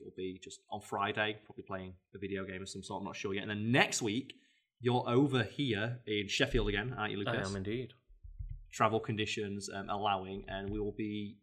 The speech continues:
Speaker 1: streaming Tuesday and Wednesday.
Speaker 2: Mm-hmm.
Speaker 1: They will be big streams, uh, if I recall.
Speaker 2: Well,
Speaker 1: They're
Speaker 2: Carl,
Speaker 1: gonna be big
Speaker 2: it'll
Speaker 1: we-
Speaker 2: be the final Smash Bros character ever revealed for Ultimate.
Speaker 1: During the day, which, are we gonna stream that or just record it and then try and get it uploaded on the day?
Speaker 2: Uh, maybe we'll just record it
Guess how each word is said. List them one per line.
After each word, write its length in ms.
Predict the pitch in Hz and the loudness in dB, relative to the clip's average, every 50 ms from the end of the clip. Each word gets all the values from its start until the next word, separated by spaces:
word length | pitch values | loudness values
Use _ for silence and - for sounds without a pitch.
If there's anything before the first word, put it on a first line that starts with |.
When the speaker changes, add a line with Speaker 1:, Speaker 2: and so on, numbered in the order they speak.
| _ _ _ | _ _ _
Speaker 1:
streaming 640 | - - - - - 131 123 120 120 120 117 117 | -8 -8 -8 -2 0 0 2 2 2 0 -2 -2
Tuesday 580 | 120 - - 135 147 175 180 165 170 175 175 170 | -4 -4 -2 -2 0 0 -2 -2 0 0 0 0
and 220 | 135 147 139 127 | 0 -2 -2 -2
Wednesday. 480 | 117 120 127 139 147 - 151 156 165 - | 0 0 2 8 10 10 10 10 8 6
Speaker 2:
Mm-hmm. 440 | 120 117 113 113 110 113 117 143 170 190 - - _ _ _ _ _ _ _ _ _ _ _ _ _ _ _ _ _ - | 4 4 2 0 0 0 -2 -2 -2 -4 -6 -12 _ _ _ _ _ _ _ _ _ _ _ _ _ _ _ _ _ -4
Speaker 1:
They 100 | 110 110 | 0 2
will 120 | 110 107 | 2 2
be 240 | 107 117 107 104 - - | 2 0 -2 -2 2 6
big 160 | 135 135 131 | 6 6 6
streams, 760 | - - - - 131 117 117 113 117 127 127 123 - - - _ _ _ _ _ _ _ - | 4 -2 4 6 6 6 6 4 2 0 -2 -4 -6 -12 -14 _ _ _ _ _ _ _ -6
uh, 260 | 98 101 104 104 104 - | -4 -2 -2 -2 -4 -4
if 80 | - 117 | -2 0
I 60 | 110 | 0
recall. 240 | 110 110 - 113 107 | 0 2 6 8 8
Speaker 2:
Well, 160 | 110 131 123 | 10 8 8
Speaker 1:
They're 80 | 107 | 4
Speaker 2:
Carl, 240 | - - 110 104 98 | 0 0 2 4 4
Speaker 1:
gonna 140 | 92 98 98 | 4 4 2
be 60 | 101 | 2
big 100 | 101 110 | 4 4
Speaker 2:
it'll 120 | 107 101 107 | 4 4 4
Speaker 1:
we- 140 | 110 113 | 2 2
Speaker 2:
be 300 | 104 104 101 95 95 - - _ | 4 4 4 2 2 -2 -6 _
the 100 | - 107 | 0 0
final 600 | 95 - - - 107 104 104 110 113 113 110 110 104 | 0 0 0 0 2 4 4 4 4 4 2 0 -2
Smash 340 | - - - 104 104 104 - - | -4 -2 0 0 0 0 0 0
Bros 220 | 110 101 98 95 | 2 2 2 0
character 400 | - - 98 95 98 98 98 101 | -2 0 2 2 2 2 2 0
ever 380 | 92 87 92 95 101 98 95 92 | 0 0 -2 0 2 2 2 2
revealed 600 | 90 92 90 87 95 92 90 87 85 80 - - | 0 -4 -2 -2 0 0 0 0 -2 -4 -6 -10
for 140 | - 87 90 | -12 -8 -8
Ultimate. 440 | 95 95 - - 92 87 82 87 - _ _ _ _ _ _ _ _ _ _ _ _ _ _ _ _ _ _ _ _ _ _ - | -8 -8 -6 -8 -8 -6 -6 -10 -12 _ _ _ _ _ _ _ _ _ _ _ _ _ _ _ _ _ _ _ _ _ _ -8
Speaker 1:
During 380 | 117 - 113 135 135 131 127 123 | -2 6 10 10 12 12 12 10
the 80 | 120 123 | 8 6
day, 320 | 120 120 110 104 98 92 | 6 4 4 4 4 2
which, 360 | 95 101 - - - - - - | 0 -2 -2 -4 -6 -6 -4 -4
are 80 | 101 104 | -2 0
we 80 | 113 | 0
gonna 160 | 123 135 135 | 2 2 0
stream 380 | 123 127 - - 131 127 127 127 | 0 0 2 4 6 6 6 6
that 100 | 127 95 | 4 2
or 60 | - | 2
just 120 | 101 98 - | 0 -2 -4
record 360 | 110 - - 107 101 101 107 | -4 -2 0 0 0 0 0
it 20 | |
and 80 | 101 101 | 0 -2
then 80 | 101 | -4
try 140 | 98 - 101 | 0 0 0
and 80 | 95 95 | 0 0
get 60 | 92 | -2
it 60 | 95 | -2
uploaded 220 | 98 95 92 90 - | -2 -2 -4 -4 -6
on 80 | 87 | -8
the 60 | 92 | -6
day? 520 | 82 82 78 98 110 117 120 120 123 127 123 | -6 -2 2 6 8 8 10 10 10 10 8
Speaker 2:
Uh, 60 | 123 | 8
maybe 200 | 120 135 139 127 | 8 8 6 8
we'll 140 | 135 131 127 | 8 6 6
just 200 | 117 120 - - | 4 2 0 0
record 340 | 127 - 127 107 98 98 98 | 2 6 6 6 8 8 6
it 200 | 95 90 90 | 6 4 2